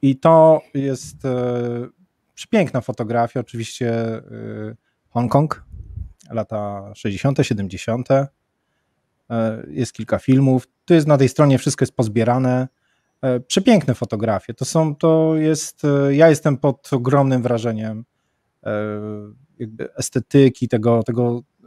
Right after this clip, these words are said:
tego, w jaki sposób on, e, obserwował, e, ulice Hongkongu i je rejestrował.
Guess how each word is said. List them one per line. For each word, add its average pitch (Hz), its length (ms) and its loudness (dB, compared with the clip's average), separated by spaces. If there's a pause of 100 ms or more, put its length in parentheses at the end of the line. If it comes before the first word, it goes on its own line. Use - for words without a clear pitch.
(760)
tego, 127 200 -2
w 117 40 0
jaki - 200 0
sposób - 420 -2
on, 123 240 2
e, 117 280 -2 (260)
obserwował, 107 800 -4 (140)
e, 101 200 -8 (1080)
ulice 113 320 -4
Hongkongu 104 600 -8 (1600)
i 135 80 -2
je 110 80 -2
rejestrował. 98 680 -6